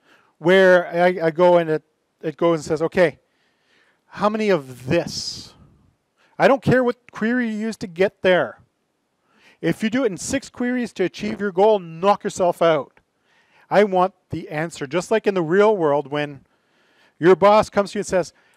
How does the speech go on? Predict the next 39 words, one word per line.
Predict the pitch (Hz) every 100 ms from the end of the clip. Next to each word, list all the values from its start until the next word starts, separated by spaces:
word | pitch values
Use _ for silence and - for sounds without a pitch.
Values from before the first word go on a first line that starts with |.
| _ _
"How | -
many | 208 285
sales | 247 - 214 190
did | 196
we | 180
have | 170 190 190
last | 190 170 -
month | 165 -
of | 135
this | 170 151
product?" | - - 180 175 123 - - _ _ _ _ _ _
Do |
you | 147
think | 247
your | 233
boss | 160 156 -
cares | _ 120 139 185 214 214 -
how | 190
you | 196
got | 190 196
the | 185
answer? | 185 - _ _ _ _ _ _ _ _ _ _ _
He | 185
just | 214 170
wants | 147 170 160
the | 147
answer. | 143 156 151 139 107 _ _ _ _ _ _ _ _ _ _ _
Same | - 190 196
deal | 170 185 175
here. | 156 180 139 113
This | 160 -
is | 139
real | 151 170
world. | 151 151 139 113 _ _
Now, | 143 202 175 _ _ _ _
just | 226 -
so | 240
you |
know, | 220 220 139